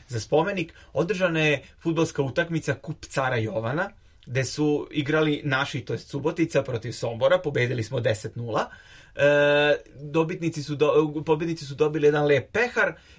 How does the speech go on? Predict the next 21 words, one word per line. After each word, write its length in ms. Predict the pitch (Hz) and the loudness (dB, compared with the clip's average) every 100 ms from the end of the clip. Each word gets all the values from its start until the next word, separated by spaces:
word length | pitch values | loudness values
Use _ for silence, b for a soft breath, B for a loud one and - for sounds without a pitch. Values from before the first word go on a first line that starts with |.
| - | -12
i, 580 | 180 180 185 185 180 - - - - - - | -8 -6 -6 -6 -8 -12 -20 -20 -20 -20 -4
kao 360 | 165 151 156 151 | 0 2 0 0
možemo 440 | 151 147 151 147 | -2 0 2 4
reći, 440 | 147 151 160 160 147 | 4 2 0 -2 -2
sve, 360 | - 180 170 | 0 2 2
sav 260 | 156 185 170 | 0 -2 0
novac 340 | 180 175 165 | 2 2 0
sakupljen 640 | - 160 160 233 220 214 190 | 0 -2 -2 -6 0 0 0
od 200 | 165 165 | -4 -4
ulaznica 580 | 185 196 196 175 160 170 | -2 -2 -2 -6 0 2
je 80 | 151 | 2
zapravo 420 | 156 151 156 156 | 0 0 0 2
uložen, 460 | 147 147 131 135 123 b b b b | 4 4 4 0 -2 b b b b
e, 140 | 123 135 | -2 0
u 80 | 160 | 0
taj 200 | 160 147 | 0 0
spomenik 460 | - 175 208 185 160 | 2 0 2 -4 -6
i 40 | |
sutradan 460 | - 151 156 160 185 | -8 -2 0 2 0
je 120 | 156 | 0
Politika, 580 | 156 147 170 165 147 | 2 2 -2 -2 -2